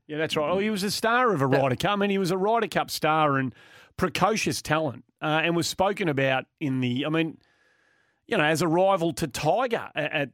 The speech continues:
Speaker 1: at the time.
Speaker 2: Seems
Speaker 1: It
Speaker 2: like you're trying to say something without saying something.
Speaker 1: No, I
Speaker 2: I
Speaker 1: don't
Speaker 2: honestly
Speaker 1: know. It's
Speaker 2: don't
Speaker 1: all,
Speaker 2: know
Speaker 1: no,
Speaker 2: what
Speaker 1: no,
Speaker 2: the
Speaker 1: no.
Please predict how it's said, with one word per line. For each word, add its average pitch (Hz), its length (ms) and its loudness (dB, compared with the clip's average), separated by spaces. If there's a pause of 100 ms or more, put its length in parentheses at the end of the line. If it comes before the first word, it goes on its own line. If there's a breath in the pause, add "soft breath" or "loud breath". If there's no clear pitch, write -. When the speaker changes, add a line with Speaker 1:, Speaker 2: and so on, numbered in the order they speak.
Speaker 1:
at 143 200 -2
the 135 60 -10
time. 156 200 -2
Speaker 2:
Seems 143 160 2
Speaker 1:
It 143 60 2
Speaker 2:
like 143 100 2
you're 135 80 -2
trying 160 240 0
to 135 80 0
say 135 240 0
something 127 300 -2
without 120 260 0
saying 175 300 0
something. 254 240 4
Speaker 1:
No, 262 80 4
I - 20 6
Speaker 2:
I 277 40 8 (120)
Speaker 1:
don't - 80 6
Speaker 2:
honestly 294 260 6
Speaker 1:
know. 135 60 4
It's 147 100 4
Speaker 2:
don't 139 120 6
Speaker 1:
all, - 40 2
Speaker 2:
know 151 200 4
Speaker 1:
no, 262 100 4
Speaker 2:
what 277 60 4
Speaker 1:
no, 262 80 4
Speaker 2:
the 247 60 4
Speaker 1:
no. 240 80 4